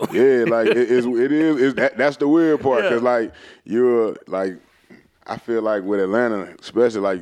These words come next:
Speaker 2: with, with, with, with certain areas,
Speaker 1: Mm-hmm.
Speaker 2: you got dudes that, like, they family from certain parts and, and this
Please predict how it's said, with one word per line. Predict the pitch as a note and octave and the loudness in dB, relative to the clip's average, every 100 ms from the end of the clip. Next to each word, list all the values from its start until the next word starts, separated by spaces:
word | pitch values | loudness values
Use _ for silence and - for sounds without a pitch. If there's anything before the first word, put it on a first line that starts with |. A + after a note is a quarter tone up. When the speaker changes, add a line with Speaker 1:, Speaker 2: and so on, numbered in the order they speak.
| D2 | -8
Speaker 2:
with, | F#2 - | -12 -10
with, | F2 D#2 | -12 -12
with, | D2 F2 D2+ | -8 -8 -8
with | E2+ - | -10 -6
certain | G#2+ G2+ F#2 D#2 | -4 -4 -6 -4
areas, | G#2+ A#2 A2 G2 F2 | 0 2 2 0 -2
Speaker 1:
Mm-hmm. | A2 G#2+ A2 - - | -4 -4 -4 -6 -6
Speaker 2:
you | G2 | -2
got | G#2 G#2 F#2+ D2+ B1+ C#2 D2+ _ _ E2 | 2 2 2 -4 -10 -20 -20 _ _ -4
dudes | G#2+ A2 G2+ F#2 | 0 2 0 0
that, | F#2+ E2+ | 0 0
like, | F2+ F2+ | -2 -4
they | F2 F#2 | -4 -6
family | - G#2+ A2 G#2 | -2 -2 -2 -4
from | F2+ F2 | -8 -12
certain | - G2+ G2 D#2 | -4 -2 -2 -4
parts | G#2 G2+ F#2+ F#2 | -2 0 0 -4
and, | E2+ D#2+ - - - | -12 -14 -20 -20 -20
and | - E2 | -12 -4
this | G2+ F2+ | -2 -2